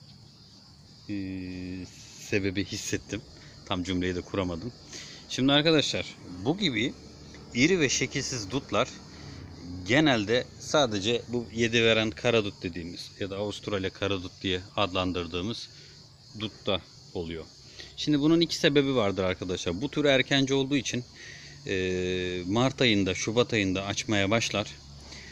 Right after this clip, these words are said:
Eğer geç dondan etkilenirse, e, yaklaşık bir ay sonra tekrardan filizler çıkartır ve bir ay sonra filizler çıkarttırdığı zaman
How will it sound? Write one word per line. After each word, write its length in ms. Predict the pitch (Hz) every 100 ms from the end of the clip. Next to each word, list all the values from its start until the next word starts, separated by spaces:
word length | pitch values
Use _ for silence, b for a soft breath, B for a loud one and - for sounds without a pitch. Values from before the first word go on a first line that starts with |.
| B B
Eğer 240 | 113 131
geç 340 | 117 113 135 -
dondan 480 | 131 113 101 101 95 107
etkilenirse, 920 | 113 - - 110 123 160 - 90 98 - - - B B B B B -
e, 80 | 95 90
yaklaşık 720 | 87 87 104 110 - 135 101
bir 120 | 101 131
ay 160 | 123
sonra 260 | 117 110 90
tekrardan 500 | 117 117 135 139 135
filizler 500 | - 139 131 139 135
çıkartır 480 | - 147 139 - 147 - B B B -
ve 160 | 117 113
bir 120 | 151
ay 180 | 147 135
sonra 400 | - 131 120 107
filizler 520 | - 135 127 127 120
çıkarttırdığı 800 | - - 143 135 147 135 151 156
zaman 400 | 113 101 98 131